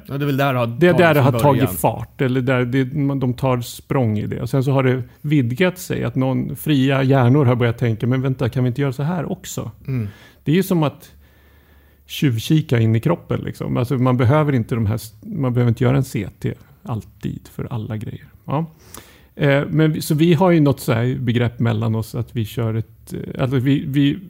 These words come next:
Speaker 2: ordinerar, eller vi kan, man kan köra ett fuleko, det vill säga någon som du,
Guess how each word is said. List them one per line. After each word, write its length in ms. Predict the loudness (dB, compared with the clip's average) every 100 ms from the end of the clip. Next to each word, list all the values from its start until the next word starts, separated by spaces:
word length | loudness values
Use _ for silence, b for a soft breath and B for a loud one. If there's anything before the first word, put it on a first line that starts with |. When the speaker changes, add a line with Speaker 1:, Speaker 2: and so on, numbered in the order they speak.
| -6
Speaker 2:
ordinerar, 540 | -2 0 2 2 2
eller 160 | 2 2
vi 60 | 2
kan, 240 | 2 2
man 140 | 2
kan 120 | 2 2
köra 220 | 2 2
ett 100 | 4
fuleko, 720 | 6 6 6 4 2 -4 -2
det 120 | -2
vill 100 | -2
säga 280 | 0 0 2
någon 240 | 4 2
som 400 | 2 0 2 2 0 b b b b b
du, 480 | 6 6 6 4